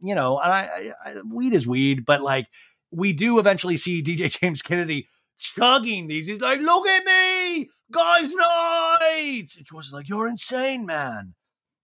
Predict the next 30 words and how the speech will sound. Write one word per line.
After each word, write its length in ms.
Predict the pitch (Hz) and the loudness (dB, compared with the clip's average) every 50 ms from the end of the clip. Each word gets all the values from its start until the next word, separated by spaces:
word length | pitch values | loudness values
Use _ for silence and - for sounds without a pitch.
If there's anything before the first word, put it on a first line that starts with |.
| _ - | _ 0
But 140 | 143 196 226 | 0 2 2
it 100 | 247 254 | 4 2
is 140 | 269 262 - | 2 0 2
funny 280 | - 233 226 214 196 170 | 0 0 2 2 0 0
'cause 280 | 135 - 170 165 139 | 2 2 0 0 2
they 520 | 131 165 160 156 156 156 156 151 151 147 135 | 2 2 4 4 4 2 0 0 -2 -4 -6
keep 180 | - - 180 170 | -8 -8 -6 -4
going 240 | 143 165 160 156 147 | -2 -2 -2 0 2
back 220 | 151 147 147 139 | 2 2 2 2
and 100 | 139 120 | -2 -4
forth 240 | 120 147 143 135 - | -2 -2 -2 -2 -2
from 100 | - 135 | -4 -6
this 180 | 135 131 120 - | -4 -4 -6 -4
deep 240 | - 143 147 139 | -2 -2 -2 0
conversation 540 | - 147 139 135 135 - 147 139 131 123 139 | 0 0 0 0 0 0 0 0 0 -2 -2
with 100 | 131 127 | -2 0
Lala 300 | 131 131 131 135 131 127 | 0 2 2 2 2 2
and 100 | 123 127 | 0 0
Allie 380 | 139 147 151 151 147 143 123 - - - - - - | 2 2 2 2 2 0 -2 -4 -10 -18 -20 -10 -4
about 260 | 147 135 147 139 117 | 2 4 4 4 4
James' 240 | 120 156 147 135 - | 2 0 -2 -2 -2
sobriety. 580 | 143 131 208 240 254 233 165 135 131 139 135 - _ _ _ _ _ _ _ _ _ _ _ - _ - | -2 2 4 4 4 4 2 -2 -4 -4 -6 -8 _ _ _ _ _ _ _ _ _ _ _ -20 _ -4
And 160 | 170 165 160 | -2 -2 0
then 160 | 160 156 151 | -2 -2 -2
we 100 | 151 156 | -4 -2
go 300 | 139 147 147 147 147 143 | 2 6 6 6 6 4
seeing 260 | 135 - 160 156 143 | 2 0 -2 -2 0
him 160 | 135 135 131 | -2 -2 -4
chug 300 | 117 - 185 208 214 156 | -2 2 2 2 2 2
this. 240 | 135 131 127 127 - | -2 -4 -4 -4 -6